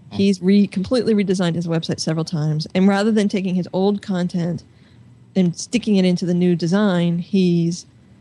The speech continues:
Speaker 2: just kind of created, he, like, would move the old website off into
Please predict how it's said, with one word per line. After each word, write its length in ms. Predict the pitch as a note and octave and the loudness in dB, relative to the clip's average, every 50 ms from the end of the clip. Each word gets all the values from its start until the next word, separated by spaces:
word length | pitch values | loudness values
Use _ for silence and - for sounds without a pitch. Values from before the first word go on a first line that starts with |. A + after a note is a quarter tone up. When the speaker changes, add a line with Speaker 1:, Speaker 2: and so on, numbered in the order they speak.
| - - - | -20 -20 -8
Speaker 2:
just 200 | - - F#3+ - | -4 -4 -4 -2
kind 180 | - G3+ F#3+ F#3 | 0 2 2 2
of 80 | F3+ - | 2 -2
created, 520 | - - - G3 F#3 F#3 F3+ F3 F3 E3+ | -4 -6 -2 0 2 4 4 4 2 2
he, 100 | - G3 | 0 0
like, 180 | F3+ F3 E3 - | 0 0 0 0
would 140 | F3+ D#3+ E3+ | 0 2 4
move 320 | F#3 F#3+ G3 G3 G3 F#3 | 4 6 6 6 4 4
the 140 | F3 E3+ E3+ | 2 0 0
old 140 | E3+ E3+ D#3 | 0 0 0
website 380 | F3+ F3+ F3 - F#3 E3 - | -2 -2 -2 -2 -2 -4 -2
off 300 | - D#3 D3+ D#3+ D#3 - - | -2 -2 -2 -2 -4 -4 -4
into 520 | D3+ E3+ E3 - F3 E3 D#3+ D#3 D#3 D#3 | -2 -2 -2 -2 -2 -2 -2 -2 -4 -6